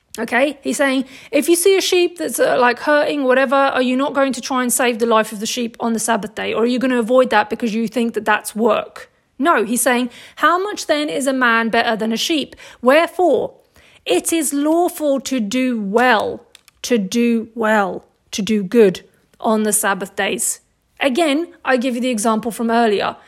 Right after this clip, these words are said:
It is a selfish thing to say, "Yeah, well, on the Sabbath, I should still, you know, uh, be able to do things by," again, selfishly going and going to buy, so-, purchase something for yourself at a store, making somebody else work.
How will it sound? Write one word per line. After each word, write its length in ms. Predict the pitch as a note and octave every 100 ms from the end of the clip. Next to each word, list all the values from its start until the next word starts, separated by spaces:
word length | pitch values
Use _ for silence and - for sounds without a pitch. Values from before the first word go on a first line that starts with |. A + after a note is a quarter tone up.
| -
It 120 | - C#4+
is 140 | C#4
a 60 | B3+
selfish 560 | - D#4 E4+ E4+ C#4+
thing 160 | C4 A#3
to 80 | A3+
say, 340 | C4 A3+ A3+ - - -
"Yeah, 200 | D4 D4+
well, 180 | C#4
on 140 | C4+ C4
the 60 |
Sabbath, 420 | C4 C4 B3 B3+ B3
I 100 | A3+
should 220 | A#3 G#3+
still, 320 | - B3 A#3
you 100 | A3
know, 240 | G#3+ G#3+ G#3+ - - -
uh, 500 | A#3 A3 G#3+ G#3+ A3 - _ _ -
be 120 | G3+
able 260 | A3 G#3 A3
to 100 | A3
do 240 | G3 A#3+ C#4
things 380 | C4+ G#3+ A#3
by," 480 | G#3+ G#3+ G#3 G#3 D4 D4 _ -
again, 360 | F4 A4 D4+ D4
selfishly 680 | - - G#3+ G#3+ C4 - C#4
going 380 | A3+ G#3 G#3 A#3
and 140 | A3+
going 320 | G#3+ G#3 G#3
to 220 | G3+ A#3+ A3
buy, 300 | F#3+ G3 G#3+
so-, 220 | - G#3+
purchase 460 | - C4+ C4+ A#3
something 340 | - A3+ A3 A#3
for 120 | B3
yourself 420 | A#3 - G#3 G#3+
at 80 | A3
a 60 | A3+
store, 480 | - F#4 D4 E4+ F4+ - _ -
making 420 | A#3+ A3+ A3+ B3+
somebody 400 | B3 A3 A3 G#3+
else 240 | G3+ F#3+
work. 400 | C#4 A#3+ - -